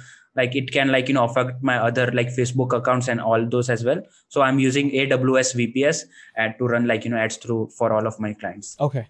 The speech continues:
Speaker 2: perfect. Okay, so let's dive deeper. You said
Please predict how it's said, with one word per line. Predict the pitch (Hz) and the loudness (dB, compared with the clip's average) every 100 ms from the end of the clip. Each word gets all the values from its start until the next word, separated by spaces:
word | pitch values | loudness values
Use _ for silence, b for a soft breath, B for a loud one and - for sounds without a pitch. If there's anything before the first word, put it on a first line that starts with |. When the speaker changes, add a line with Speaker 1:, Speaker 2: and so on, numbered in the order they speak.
| _ | _
Speaker 2:
perfect. | 151 139 123 - _ B B B B | -2 -2 -4 -10 _ B B B B
Okay, | - 214 151 | -2 2 0
so | - | 2
let's | 208 240 - | 0 0 0
dive | 190 175 156 | 2 2 2
deeper. | 156 131 | 0 0
You | 113 135 | -2 0
said | 165 - 165 147 139 | 0 2 4 4 0